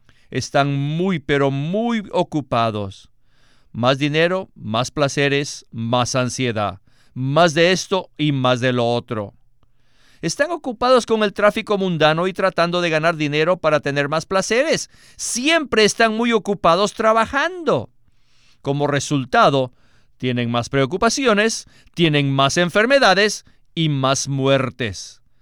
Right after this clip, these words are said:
Nosotros, los cristianos, debemos ser liberados de la corriente de este siglo. Por causa de Cristo, debemos permitir que Cristo ocupe nuestro corazón,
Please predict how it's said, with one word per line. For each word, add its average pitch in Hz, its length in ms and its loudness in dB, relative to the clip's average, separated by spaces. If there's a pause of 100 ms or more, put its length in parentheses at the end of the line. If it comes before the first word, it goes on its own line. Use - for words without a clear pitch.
(520)
Nosotros, 208 960 0
los 240 420 2
cristianos, 180 1160 0 (280)
debemos 180 760 4
ser 233 280 4
liberados 175 720 4
de 147 120 2
la 143 120 4
corriente 156 580 0
de 156 100 4
este 160 240 -2
siglo. 120 560 -4 (640)
Por 160 280 2
causa 175 500 2
de 143 140 0
Cristo, 123 640 -6 (640)
debemos 156 420 -2
permitir 135 520 -2
que 135 160 -4
Cristo 143 420 -2
ocupe 135 420 -4
nuestro 123 420 -4
corazón, 110 840 -8